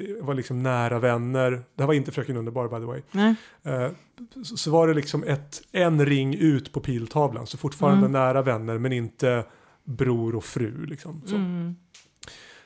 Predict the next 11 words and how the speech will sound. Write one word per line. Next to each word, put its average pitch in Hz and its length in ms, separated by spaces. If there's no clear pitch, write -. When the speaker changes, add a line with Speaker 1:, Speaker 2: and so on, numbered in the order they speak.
Speaker 1:
Eh, 117 680
och 175 400
reaktionen 180 840
jag 143 180
fick - 280
var 135 220
väl 127 140
i - 20
princip 131 400
ingen 123 320
reaktion. 135 640